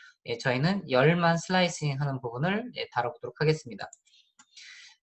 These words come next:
예, 그래서 여기 보시면 이 펄라는 이 패키지에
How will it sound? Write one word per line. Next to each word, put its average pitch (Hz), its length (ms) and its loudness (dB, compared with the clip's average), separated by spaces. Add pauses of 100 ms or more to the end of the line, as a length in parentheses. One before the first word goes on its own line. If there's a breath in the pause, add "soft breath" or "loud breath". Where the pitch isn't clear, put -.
(120)
예, 123 120 -4
그래서 160 400 2
여기 165 220 4
보시면 156 640 2
이 127 260 -10 (100)
펄라는 190 840 2 (100)
이 123 240 -6 (140)
패키지에 147 1000 0